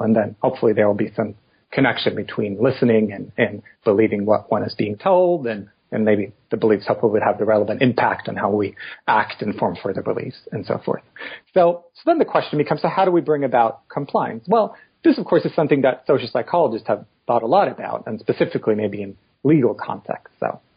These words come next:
one question for social psychologists have been, so when do we comply with the law? And so one, one very, uh, particularly, uh, interesting social psychologist here is Tom Tyler. So he suggested that when we consider, um, uh,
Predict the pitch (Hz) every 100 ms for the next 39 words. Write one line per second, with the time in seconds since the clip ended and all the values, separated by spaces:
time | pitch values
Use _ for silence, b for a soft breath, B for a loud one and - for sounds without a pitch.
0 | - 110 101 110 - 110 - 101 - -
1 | - 110 - 120 113 - 107 101 101 -
2 | - B B B B B _ - 147 143
3 | 117 113 - - 101 95 - _ - 190
4 | 269 90 82 _ 131 127 120 - _ _
5 | _ _ _ 202 160 220 - - 170 185
6 | 160 175 143 147 147 156 226 156 110 -
7 | 117 104 135 - - 113 101 123 107 113
8 | 110 160 113 107 104 - 120 113 - 143
9 | 107 - - - 110 B B B B 247
10 | 247 175 156 - 135 123 143 135 135 135
11 | - 190 156 - 127 117 110 - _ _
12 | _ _ _ 120 113 107